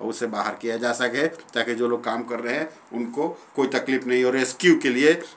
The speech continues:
rescue equipment का third party certified है कि नहीं, और rescuer जो लोग हैं वो certified है कि नहीं, और उन्हें मालूम है कि नहीं कि रेस्क्यू के time में क्या करना है,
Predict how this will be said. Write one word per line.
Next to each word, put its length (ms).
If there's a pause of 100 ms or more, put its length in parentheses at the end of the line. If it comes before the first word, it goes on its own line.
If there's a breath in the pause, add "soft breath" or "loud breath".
rescue 340
equipment 480
का 80
third 180
party 300
certified 480
है 100
कि 100
नहीं, 200 (240 loud breath)
और 120
rescuer 720 (320 loud breath)
जो 160
लोग 200
हैं 100
वो 320
certified 600
है 80
कि 140
नहीं, 160
और 160
उन्हें 200
मालूम 380
है 80
कि 120
नहीं 140
कि 80
रेस्क्यू 460
के 400
time 340
में 260
क्या 180
करना 320
है, 480